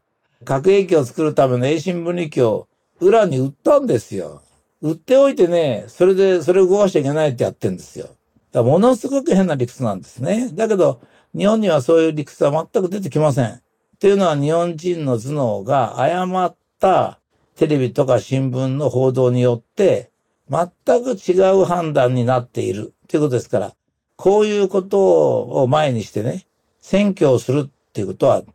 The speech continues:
できないと私は思いますね。このロシアの経済状態の内容を聞いてね、私はもう本当にこう日本の報道をね、もう見る気がどんどんしなくなっております。見ない方がむしろいいかもしれませんね。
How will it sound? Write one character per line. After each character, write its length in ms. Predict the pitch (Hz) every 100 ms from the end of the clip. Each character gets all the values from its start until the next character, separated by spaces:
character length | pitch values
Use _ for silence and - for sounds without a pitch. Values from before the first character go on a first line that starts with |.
| -
で 140 | 117
き 100 | 202
な 160 | 277 185
い 100 | 123
と 100 | 104
私 280 | 98 113
は 80 | 151
思 160 | 123 139
い 60 |
ま 100 | 165
す 140 | 165 120
ね。 260 | 160 185 - _ _ _
こ 140 | - 147
の 120 | 151
ロ 140 | 156
シ 180 | 165 160
ア 80 | 147
の 140 | 131
経 180 | 123 139
済 220 | 135 139
状 160 | 131 139
態 160 | 131 113
の 140 | 104
内 240 | 113 117
容 140 | 120 117
を 60 |
聞 200 | - 123
い 40 | 120
て 120 | 127
ね、 160 | 147 120
私 320 | - 131 135
は 160 | 139
も 260 | 151 147 117 _ _ _ _
う 20 |
本 220 | 196 208
当 160 | 202 202
に 160 | 196 180
こ 280 | 185 170 151
う 20 |
日 100 | 156
本 200 | 160 160
の 120 | 156
報 280 | 143 147 147
道 220 | 147 139
を 60 | 143
ね、 300 | 185 196 - -
も 140 | 139
う 20 | 123
見 120 | 180
る 200 | 202 160
気 160 | 170
が 160 | 143 117
ど 160 | 156 190
ん 100 | 170
ど 160 | 196
ん 60 | 143
し 100 | 143
な 140 | 131
く 60 | 135
な 120 | 123
っ 60 | 120
て 100 | 98
お 60 |
り 80 | 95
ま 120 | 92
す。 240 | - _ _ _ _ -
見 200 | 135 196
な 220 | 320 330
い 20 |
方 200 | 208 151
が 120 | 127
む 80 | 127
し 80 | 120
ろ 60 | 117
い 160 | 151
い 20 | 294
か 160 | -
も 80 | 135
し 40 | 123
れ 60 |
ま 40 | -
せ 160 | -
ん 80 | 110
ね。 380 | 147 180 202